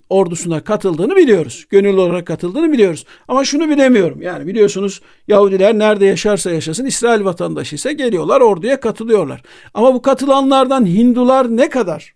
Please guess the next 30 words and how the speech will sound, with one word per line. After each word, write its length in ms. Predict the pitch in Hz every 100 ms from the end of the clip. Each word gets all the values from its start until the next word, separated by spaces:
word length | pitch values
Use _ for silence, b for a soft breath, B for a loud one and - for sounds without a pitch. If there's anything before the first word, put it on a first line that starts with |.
| -
Bunun 200 | 185 180
böyle 200 | 196 196
bir 60 |
sayı 300 | 175 196 190
var 180 | 208 175
mı? 180 | 185 302
Onu 240 | 220 196
bilmiyorum. 340 | 196 170 139 160
Yani 200 | 180 170
Hindistan 360 | 196 180 202
ordusunda 640 | 190 190 185 190 190 185 - _ b b b
Hindu 260 | 202 214 269
olup 340 | 269 233 -
da, 160 | 190 143 135 - _ _ -
e, 140 | 170
Gazze 520 | 160 208 190 185 170
Savaşı'na 480 | 165 175 170 175 170
katılan 360 | 170 165 165 156
kaç 240 | 247 -
kişi 240 | - 170
var? 280 | 175 349 294 b b b
Bunu 360 | 214 247 311 226
bilmiyorum. 480 | 196 151 143 311
Onu 140 | 262 220
öğrendiğim 440 | 202 190 180 175
zaman 240 | 156 185 302
yine 260 | 220 190
sizlerle 600 | 196 196 160 147 226 320 B B -
paylaşacağım. 560 | 208 180 143 - 113 _ _ _ _
Ama 380 | 302 254 320